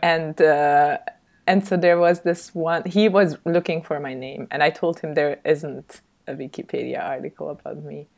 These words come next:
obviously. And then he was looking on, at one, uh, which was, like, a, my name, and it was a Wikipedia article about what it means and where my name comes from, so Reka.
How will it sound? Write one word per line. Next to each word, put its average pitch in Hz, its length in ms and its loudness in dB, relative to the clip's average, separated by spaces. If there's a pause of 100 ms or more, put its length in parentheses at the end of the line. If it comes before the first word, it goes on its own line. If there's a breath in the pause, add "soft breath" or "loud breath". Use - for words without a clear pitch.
(300)
obviously. - 720 -8 (320)
And 156 140 -2
then 165 160 -2
he 165 140 -4
was 160 340 0 (300)
looking 180 560 -2 (240)
on, 160 320 -4 (260)
at - 240 -2
one, 165 520 2 (680 soft breath)
uh, 170 220 8
which 170 280 -2
was, 160 220 0
like, 147 480 -2
a, 175 140 0 (160)
my 160 240 2
name, 156 420 -2 (720)
and 165 180 2
it 160 160 0
was 165 220 2
a 160 80 4
Wikipedia 180 580 4
article 156 460 2
about 139 280 -2
what 151 140 0
it 147 100 -8
means 147 400 -6
and 135 200 -6
where 135 420 0
my 151 180 0
name 143 380 -6 (240 soft breath)
comes 180 300 0
from, 139 380 -8 (200)
so 147 240 -10 (100)
Reka. 151 460 -4